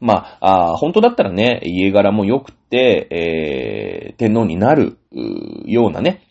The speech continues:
皇太子から天皇になる、うー、べき、えー、人だったんだけど、まあ、推古天皇っていうのがね、あの、中年で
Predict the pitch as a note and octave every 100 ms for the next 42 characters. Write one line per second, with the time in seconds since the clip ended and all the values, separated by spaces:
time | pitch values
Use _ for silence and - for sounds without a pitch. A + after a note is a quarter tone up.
0 | _ A2 G#2 G2 - - - A2 G#2 A2
1 | F#2 G2+ E3 C#3+ G2 - D#2 C#2+ C2+ C#2
2 | B2 D#3 - - - - _ _ F2 D#2
3 | C2+ - - C3 - - - E2 G#2 F2
4 | - - - E2 - B3+ A2 F#2+ F2+ F#2+
5 | E2 D2+ E2 F2+ D#2 - - - - E2
6 | D#2+ D2+ B1+ - - G3+ B3 A3+ A3 G#3+
7 | G3+ F3+ F3+ E3